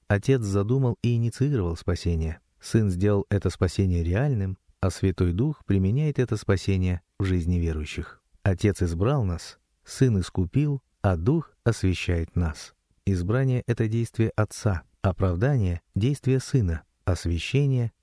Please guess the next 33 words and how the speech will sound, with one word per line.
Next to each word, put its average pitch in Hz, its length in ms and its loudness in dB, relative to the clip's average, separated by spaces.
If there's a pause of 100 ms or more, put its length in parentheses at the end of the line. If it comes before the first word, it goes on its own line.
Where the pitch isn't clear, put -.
действие 113 560 0
Святого 87 500 0
Духа. 82 380 -4 (220)
Вся - 320 0
Троица 127 420 0
участвует 95 580 0
в - 40 -6
восхитительной 90 880 0 (100)
реальности 98 640 0
спасения. 82 680 -2 (560)
Читая 98 400 2
восьмую 92 360 2
главу, 90 440 -2 (200)
мы 101 160 4
видим, 135 280 0
как 104 180 0
Святой 98 340 0
Дух 135 260 -2
действует 127 420 0
в 98 40 -2
жизни 95 320 0
верующего. 80 600 -2 (280)
Суть - 300 2
этой 98 200 6
вести 110 300 2
такова, 98 460 2
что - 200 0
мы 101 120 2
движемся 127 500 0
от 110 200 0
благодати 101 560 0
к - 80 -6
славе. 92 480 0